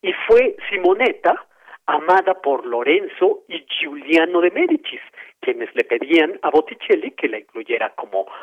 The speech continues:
modelo en sus principales obras. Giorgio Vasari, el biógrafo de los artistas del Renacimiento, le arrojó un reproche a Botticelli por haber descuidado sus últimos años de existencia.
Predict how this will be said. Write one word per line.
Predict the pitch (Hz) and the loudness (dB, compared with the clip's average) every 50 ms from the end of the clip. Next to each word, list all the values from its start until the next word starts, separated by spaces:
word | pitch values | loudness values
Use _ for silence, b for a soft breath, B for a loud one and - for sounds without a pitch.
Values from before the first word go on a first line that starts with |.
| B B | B B
modelo | _ 123 123 127 123 131 127 123 | _ -2 0 0 2 0 0 0
en | 123 - | -2 -8
sus | - - - | -8 -14 -12
principales | - - 117 104 - - - - 107 101 101 107 - | -12 -12 -12 -12 -12 -8 -4 -2 -2 0 -2 -4 -2
obras. | - 90 76 - - - - - - - B B B B B B B B B B B B B B B _ _ - | -2 -4 -2 -4 -6 -10 -12 -12 -18 -20 B B B B B B B B B B B B B B B _ _ -16
Giorgio | - 151 - 277 294 320 - - 202 | -6 0 4 6 6 6 6 6 6
Vasari, | - 160 143 - - 226 208 135 123 123 135 - - _ _ _ B B B B B | 6 6 4 4 4 4 4 4 2 -2 -6 -10 -16 _ _ _ B B B B B
el | - 123 113 117 | 0 0 0 0
biógrafo | 117 - 160 180 180 180 - - - - 139 123 | 0 2 4 4 4 4 2 0 -2 -2 -4 -6
de | 127 | -4
los | 117 110 107 - | -4 -6 -8 -8
artistas | 120 - - - - - - 151 131 | -10 -14 -12 -14 -8 -2 -2 0 2
del | 147 147 139 | 2 2 2
Renacimiento, | 165 170 190 185 - - 220 233 247 196 151 - 196 226 - - B B B B B B B B B B B _ _ _ _ _ | 2 2 2 0 -2 -2 0 2 2 2 2 4 2 2 2 0 B B B B B B B B B B B _ _ _ _ _
le | - 202 214 240 | -4 2 4 6
arrojó | 240 240 247 247 254 247 - - - 302 320 320 302 - - | 6 6 4 4 2 2 2 0 0 2 2 2 0 -2 -4
un | 220 247 262 247 | -4 -4 -4 -2
reproche | - 269 240 - - 254 262 208 165 - - 175 160 | -2 -2 -2 0 0 2 2 2 0 0 0 0 0
a | 151 | 2
Botticelli | - 147 151 156 - 196 - - - 247 180 143 - 202 311 - B B B B B B B B B _ _ - | 2 0 -2 -2 -4 -10 -8 -2 0 0 0 -2 -2 -4 -6 -6 B B B B B B B B B _ _ 0
por | 156 165 170 170 | 2 4 4 4
haber | 170 170 208 220 - - | 4 4 2 2 0 -2
descuidado | - - - - - 160 - - 170 190 151 131 | -6 -8 -8 -8 -12 -8 -2 -2 0 0 -2 -4
sus | - - 127 - - | -8 -8 -12 -10 -10
últimos | 139 - - 131 120 113 - | -12 -10 -10 -10 -10 -8 -6
años | - 135 123 120 123 117 | -4 -6 -4 -6 -8 -10
de | - 120 | -12 -12
existencia. | - - - - - - 131 113 104 - - - - | -12 -12 -14 -12 -8 -6 -6 -6 -6 -8 -14 -14 -14